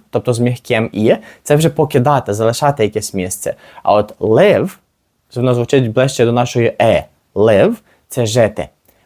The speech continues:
Отже, скажіть, жити. Live.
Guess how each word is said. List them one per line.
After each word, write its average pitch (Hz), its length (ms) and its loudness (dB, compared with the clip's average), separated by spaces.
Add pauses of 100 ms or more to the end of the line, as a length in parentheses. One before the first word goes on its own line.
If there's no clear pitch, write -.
Отже, 101 280 0
скажіть, 113 540 0
жити. 113 420 -2 (1500)
Live. 107 520 0